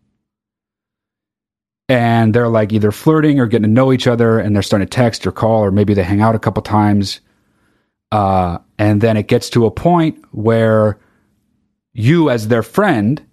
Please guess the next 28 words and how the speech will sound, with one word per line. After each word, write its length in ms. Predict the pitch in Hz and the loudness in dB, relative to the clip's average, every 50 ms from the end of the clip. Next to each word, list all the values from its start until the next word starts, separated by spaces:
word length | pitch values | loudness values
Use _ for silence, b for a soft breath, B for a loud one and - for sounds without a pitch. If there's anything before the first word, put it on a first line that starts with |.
| _ _ _ _ _ _ _ _ _ _ _ - - | _ _ _ _ _ _ _ _ _ _ _ -14 -8
check 320 | - - - 156 127 - - | -4 -2 0 0 0 0 0
in 160 | 190 190 151 | 0 0 2
with 160 | 120 104 - | 0 -2 -2
them 160 | - 101 95 | -2 -2 -2
about 260 | 90 82 85 80 73 71 | -2 -4 -6 -6 -8 -10
it. 140 | 71 _ _ _ _ _ _ _ _ _ _ _ _ _ _ _ _ _ _ _ _ _ - | -14 _ _ _ _ _ _ _ _ _ _ _ _ _ _ _ _ _ _ _ _ _ -6
"Hey, 140 | - 151 151 | -2 0 0
what's 180 | 143 135 - - | 0 -2 -2 -2
going 260 | 143 139 135 131 135 | 0 0 2 2 2
on 300 | 135 120 104 90 85 - _ _ _ _ _ _ _ _ _ - | 2 0 0 -2 -4 -10 _ _ _ _ _ _ _ _ _ -4
with 140 | 117 110 - | -4 0 0
that 160 | 120 110 98 | -2 -2 0
girl? 360 | 127 135 131 101 85 85 _ _ _ _ _ _ _ _ _ _ - | 0 0 0 0 -2 -6 _ _ _ _ _ _ _ _ _ _ -6
With 140 | 107 101 | -4 0
you 140 | 104 117 117 | 2 2 2
and 100 | 113 110 | 2 2
that 140 | 110 104 - | 2 0 0
girl? 320 | 110 120 113 92 82 78 | 0 0 0 0 -4 -4
Uh, 20 | 80 | -4
obviously, 440 | 92 90 85 104 101 104 - - 107 | -2 -2 -2 -2 -2 -2 -2 -2 -2
you 40 | |
guys 140 | 98 101 90 | -2 -2 -2
are 60 | 90 | -2
hanging 200 | 87 90 92 95 | -4 -2 0 0
out. 140 | 110 113 110 | 2 2 2
You 100 | 104 98 | 0 0
guys, 240 | 92 98 92 85 92 | 0 -2 -2 -2 -4
like, 240 | 95 92 - - | -6 -6 -6 -12